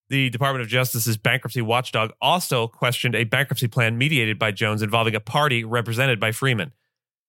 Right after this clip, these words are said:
As of now, it is unclear whether the federal appeals court investigation into Jones will continue post-resignation. Legal experts suggest the case could have long-term ripple effects, raising questions about what other judges or firms may have known about the relationship.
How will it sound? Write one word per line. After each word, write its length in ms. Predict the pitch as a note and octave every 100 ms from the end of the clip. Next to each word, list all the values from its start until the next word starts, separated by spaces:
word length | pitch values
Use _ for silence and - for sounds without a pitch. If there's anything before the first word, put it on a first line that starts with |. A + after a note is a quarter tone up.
| _ -
As 160 | A3+
of 100 | A3
now, 240 | F3 B2+ D#3
it 60 |
is 80 | D#3
unclear 340 | C#3 C#3 C3 C3
whether 180 | B2
the 120 | A2+ A2+
federal 300 | C3+ B2 A2+
appeals 280 | C3+ B2+
court 220 | - B2 A2
investigation 560 | A2+ A2+ A2+ A2+ B2
into 180 | A#2 A2
Jones 320 | G2 A#2 A2+
will 100 | G#2+
continue 540 | G#2 A2+ - C#3+ A2+ A#2
post-resignation. 960 | - B2 - A#2 G#2+ G2+ A#2+ - F2 - _ _ -
Legal 300 | A#2 A#2 A2+
experts 420 | A2 - A#2 -
suggest 440 | G#2 A#2+ B2 -
the 80 | A#2
case 320 | - B2+ A#2
could 160 | - E3+
have 180 | B2+ A2
long-term 480 | B2 C3+ B2+ A2+
ripple 220 | B2+ D3 A2
effects, 340 | A2+ A#2 -
raising 240 | A#2+ A2+
questions 420 | A2 D#3+ E3 A#2+ A2
about 220 | A2+ A2+
what 140 | B2
other 240 | B2+ F3 C#3
judges 400 | A#2 G#2 G#2+ A2+
or 80 |
firms 420 | G#2 A#2+ G#2+ A#2+ A2+
may 140 | D3+
have 160 | D3 G#2
known 200 | G2+ A2
about 240 | G#2+ G#2
the 80 | A2+
relationship. 600 | A#2 B2+ B2+ A2 F#2